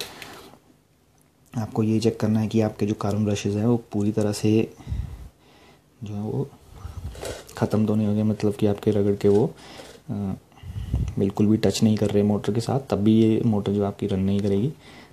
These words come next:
तो उसको जो है, check करने का एक बहुत आसान तरीका है। बिल्कुल आपको ये खोल, वैसे तो ये खोल के देखना पड़ेगा, लेकिन अगर आपको ये बिना खोले देखना हो, तो आपका जो यहाँ से ये spindle है, इसे आपको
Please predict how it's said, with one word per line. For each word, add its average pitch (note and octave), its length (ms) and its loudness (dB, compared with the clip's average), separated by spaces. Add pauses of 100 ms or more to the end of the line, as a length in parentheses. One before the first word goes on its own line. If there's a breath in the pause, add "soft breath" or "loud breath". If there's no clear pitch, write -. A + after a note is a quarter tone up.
तो B2+ 80 -8
उसको C3+ 520 4
जो B2+ 140 6
है, B2 80 4
check A#2+ 220 0
करने A2+ 220 2
का A#2+ 100 0
एक A#2 140 0
बहुत G#2 220 0
आसान G#2+ 300 0
तरीका G2+ 320 0
है। B2+ 100 2
बिल्कुल A2+ 440 2
आपको A2+ 260 4
ये A#2 80 6
खोल, G#2+ 400 0
वैसे A2 240 0
तो A#2 140 2
ये A2+ 60 2
खोल G#2 260 -4
के A2+ 100 0
देखना A2 260 0
पड़ेगा, A#2 200 -2
लेकिन A#2 240 0
अगर G#2+ 180 0
आपको A2 480 0
ये G#2 380 0 (180)
बिना G#2+ 180 0
खोले G#2+ 240 4
देखना G#2+ 280 4
हो, F#3 120 0 (580 loud breath)
तो B2 60 2
आपका B2 240 2
जो C3 440 8 (840 loud breath)
यहाँ A2+ 120 -8
से A2+ 200 -2
ये A2+ 80 0
spindle G#2 340 -10
है, - 160 -10 (560 loud breath)
इसे B2 200 0
आपको C3+ 400 0